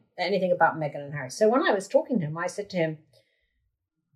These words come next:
"Well, what happened to the lottery money? You know, did you spend all that on, what did you spend it all on?" You know, he says, "What lo-," you know, he said, "I never won the lottery." I said, "But what do you mean you never won the lottery?" <laughs> I said, "It's in every single story." He said, "I know." He said, "I don't know how it got it in, how it, how it came about." He said, "I think it may have been my son who, like,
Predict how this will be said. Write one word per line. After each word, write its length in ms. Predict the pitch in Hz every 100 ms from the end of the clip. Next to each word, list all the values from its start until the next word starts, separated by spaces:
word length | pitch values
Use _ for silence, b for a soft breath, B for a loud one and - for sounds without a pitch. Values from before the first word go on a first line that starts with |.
| _ -
"Well, 160 | 240
what 140 | 247 254
happened 180 | 233 208
to 40 |
the 80 | 202
lottery 380 | 220 233 208 160
money? 300 | 127 135 156
You 80 | 151
know, 100 | 151
did 120 | 170
you 100 | 180
spend 300 | - 185 170
all 180 | 165 180
that 240 | 190 - -
on, 280 | 156 151 143
what 120 | 180
did 80 | 170
you 60 |
spend 240 | - 220 220
it 80 |
all 280 | 185 123 -
on?" 160 | - 170
You 80 | 165
know, 80 |
he 60 | 160
says, 180 | 202 185
"What 220 | 196 -
lo-," 100 | - -
you 100 | 170
know, 60 |
he 100 | 131
said, 180 | - -
"I 120 | 269 349
never 180 | 349
won 180 | 190 143
the 80 | 120
lottery." 460 | 120 - 139 208 - _ _ _ _ _ _ _
I 80 | 233
said, 200 | 254 277
"But 140 | 285
what 120 | 277 302
do 80 |
you 60 | 320
mean 120 | 349
you 80 | 202
never 240 | 185 151
won 180 | 156 151
the 60 | 139
lottery?" 340 | 139 - 139
<laughs> 40 | -
I 40 |
said, 200 | - 214
"It's 140 | 208 208
in 100 | -
every 260 | 196 202
single 260 | 196 175 180
story." 180 | 262 226
He 80 | 190
said, 140 | 233
"I 80 | 269
know." 160 | 370
He 80 | 381
said, 100 | 196
"I 80 | 196
don't 140 | 233
know 100 | 233
how 120 | 220 240
it 60 |
got 100 | 254
it 80 | 277
in, 180 | 339 247 B B
how 180 | - 247
it, 100 | 247
how 160 | 226 247
it 80 | -
came 160 | 254
about." 240 | 247 - 214
He 80 | 202
said, 140 | 220
"I 100 | 214
think 180 | 254 -
it 80 | 226
may 160 | 226
have 80 | 214
been 160 | 214 208
my 120 | 202
son 440 | - - 247 285
who, 160 | 175 180
like, 220 | 170